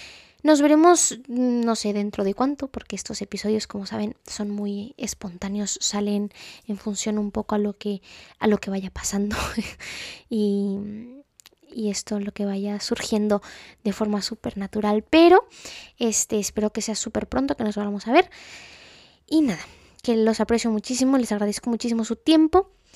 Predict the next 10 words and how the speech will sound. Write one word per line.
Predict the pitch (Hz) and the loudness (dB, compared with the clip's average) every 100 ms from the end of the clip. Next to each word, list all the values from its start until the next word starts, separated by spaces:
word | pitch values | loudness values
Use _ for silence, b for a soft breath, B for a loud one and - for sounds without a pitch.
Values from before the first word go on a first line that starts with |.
| b _ | b _
y | 285 302 277 | -2 0 0
les | 226 | -2
mando | 233 226 247 262 - | -2 -2 -2 -4 -4
un | 240 247 - | -4 -4 -6
beso. | 202 202 - 175 | -6 -6 -8 -10
Espero | - 226 233 | -4 -2 -2
que | 233 247 233 | 0 0 0
si | - | -4
te | 208 | -4
ayudó | 202 214 247 320 | -2 0 0 -2